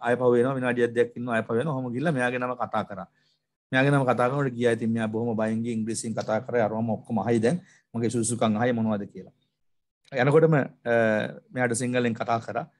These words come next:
අ, "සුබ දවසක් සර්. එන්න සර් ඉඳ ගන්න" කියලා. දැන් මේ මිනිස්සයා පුදුම වුණා සර් කියලා මෙයාට කතා කරානේ කියලා. ජීවිතේ කවදාවත් සර් කියලා කතා කරා කියලා හිතුවේ නෑ.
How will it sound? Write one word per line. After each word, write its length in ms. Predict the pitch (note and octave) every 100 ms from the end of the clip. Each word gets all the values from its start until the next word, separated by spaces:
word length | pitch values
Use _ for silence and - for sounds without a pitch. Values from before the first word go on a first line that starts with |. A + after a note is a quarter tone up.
| _ _ _ -
අ, 360 | A2 A2 A2
"සුබ 200 | G#2+ A#2+ A2+ B2 _ -
දවසක් 400 | A2+ A2 A2 G#2
සර්. 240 | - B2 - - _ _ _ _
එන්න 160 | C#3 C#3
සර් 160 | D#3+
ඉඳ 140 | D#3 C3
ගන්න" 340 | C#3 A2 G2+
කියලා. 260 | G2 G2 - _ _ -
දැන් 120 | B2
මේ 120 | A#2+
මිනිස්සයා 280 | B2 B2+ C3
පුදුම 260 | A2+ G#2+ A2+
වුණා 160 | C3 B2
සර් 220 | A#2+ A#2+
කියලා 220 | C3 B2
මෙයාට 260 | A#2 A#2 A2+
කතා 260 | G#2 A2+ G#2+
කරානේ 300 | G#2+ G2+ F2+
කියලා. 240 | G2 F#2+ - _ _ A#2+
ජීවිතේ 240 | A#2+ A#2
කවදාවත් 400 | A#2 A2+ B2+ B2+
සර් 180 | - A#2
කියලා 200 | A#2+ A#2
කතා 260 | A#2+ A#2+
කරා 140 | A#2 B2
කියලා 200 | B2+ A#2+
හිතුවේ 200 | B2 B2
නෑ. 160 | G#2